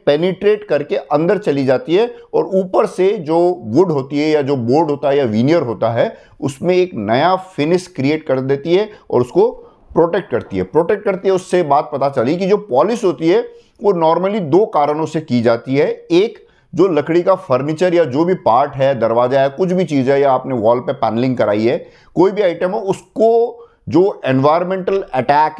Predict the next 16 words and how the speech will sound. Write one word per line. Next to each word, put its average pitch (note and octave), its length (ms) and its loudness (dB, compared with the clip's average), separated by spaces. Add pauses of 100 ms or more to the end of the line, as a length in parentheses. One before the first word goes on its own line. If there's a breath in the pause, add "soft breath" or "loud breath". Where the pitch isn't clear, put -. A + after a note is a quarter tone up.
या D#3+ 200 2
जो E3 160 -2
कोई E3 280 2
भी E3+ 140 0
फंगस D3 680 2
या C#3 160 2
जो C#3+ 480 0 (180 loud breath)
टर्माइट, C3+ 440 0
बोरर C3 420 2
वगैरह C3 400 2
है, C#3 180 0
इन C#3+ 200 -6
सब C#3 260 -6
से, D3+ 260 -2
से D3 180 0
उन, C3 300 0